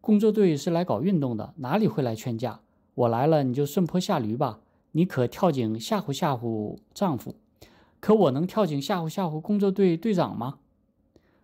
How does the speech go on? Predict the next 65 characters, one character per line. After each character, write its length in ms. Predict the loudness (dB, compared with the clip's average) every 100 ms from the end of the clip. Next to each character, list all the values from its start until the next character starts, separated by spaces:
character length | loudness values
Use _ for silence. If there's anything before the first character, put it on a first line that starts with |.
| _
书 200 | 0 2
记 160 | 4 0
说 160 | 0
话 100 | 0
的 80 | 0
表 200 | 0 -4
情 280 | -4 -6 -4
被 160 | -2 -4
秃 180 | -2
顶 140 | 0 0
男 140 | 0
人 160 | -2 -2
看 180 | 0 0
得 120 | -2
清 260 | 2 2
清 180 | 4 0
楚 180 | 0 -4
楚， 260 | -4 -10 -14 _ _ _
猜 200 | -2 2
到 160 | 2
了 220 | 2 0 -2
老 180 | -6
书 200 | -6 -2
记 120 | 0 0
的 120 | -2
心 240 | -2 -2
理。 180 | -2 -6 _ _ _
他 200 | -2 0
立 140 | 2 0
刻 180 | 0 -2
把 180 | -4
知 180 | -2 0
识 80 | 0
妇 180 | -2 -2
女 120 | 0
拉 160 | -2 -2
到 120 | -2
一 100 | -4
旁， 300 | -6 -10 -12 -16 _
直 160 | -2 2
截 140 | 4 4
了 160 | 2
当 180 | 0 -2
地 80 | -4
说 280 | -6 -10 -12 _ _ _ _ -12
：“书 200 | -4 -2
记 140 | 4
的 80 | 4
眼 180 | 4 2
泪 220 | 0 0
表 160 | 0
明 160 | 2 4
我 80 | 2
刚 140 | 0
才 120 | -2
猜 220 | -2 -2 0
的 80 |
没 140 | 0 -2
错， 260 | -4 -6 -8 _ _ _
他 280 | -4 0 4
为 160 | 4 4
何 140 | 2
不 120 | 2
赶 200 | 2 4
你， 240 | 2 0